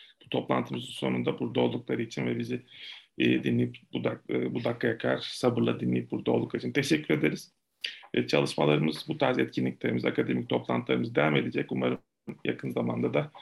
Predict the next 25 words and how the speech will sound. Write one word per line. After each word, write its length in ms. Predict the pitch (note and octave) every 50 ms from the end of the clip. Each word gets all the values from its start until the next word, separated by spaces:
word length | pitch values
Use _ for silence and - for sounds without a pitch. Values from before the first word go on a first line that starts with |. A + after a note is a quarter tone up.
| - - - -
e, 220 | - - - - - - - - - - - - - - - - - - - _ _ _ _ - - -
şu 160 | - - C3
an 100 | B2 A#2
planımız 320 | C3 C3+ B2 B2 A#2 A#2+
aylık 280 | A#2 A#2 A#2+ C3 B2 -
olarak 320 | B2 A2+ A2+ A2 - -
devam 220 | - A2+ B2 B2 B2
etmek 300 | B2 - A3+ A3 - -
ancak 320 | B2+ B2 C3 B2 - -
gündeme 420 | - B2+ B2+ B2+ B2 B2+ B2 A#2
bağlı 240 | B2 B2 A#2+ B2 B2
olarak 340 | A#2+ A2+ A2 G#2+ A#2+ - - - - -
ilgili 380 | B2 B2 A#2+ A#2 B2 A#2 A2+
konularla 580 | - B2 A#2 A#2 A#2+ B2 A#2+ A2+ A#2+ B2 A#2+ A#2+
alakalı, 640 | B2 B2 B2 A#2+ - - B2+ A#2+ B2+ B2+ B2+ B2 - B2+
e, 120 | A#2+ A2+
konuşmacılar, 640 | - - B2 A#2+ A#2 - - A#2+ A2 A2+ A#2 A#2 B2
iletişimde 440 | A#2+ A#2+ B2 A#2+ - - - A#2 A#2+
olduğumuz 280 | A2+ - A#2 A#2 A#2+ B2
akademisyenlerin 880 | A#2+ - B2 - B2+ B2 B2 B2 - B2 A#2+ A#2+ A#2+ A#2 A#2 A#2 A2
de, 120 | A2+ B2 - _ - - - - - - - - - _ _ -
e, 220 | - B2+ B2+ B2 B2
vakitlerine 600 | B2+ B2 - - - B2+ B2 A#2+ A#2+ A#2 A#2+ B2
bağlı 260 | B2+ B2+ B2 B2 B2
olarak 380 | A2+ A#2 B2+ C#3+ F#3+ - -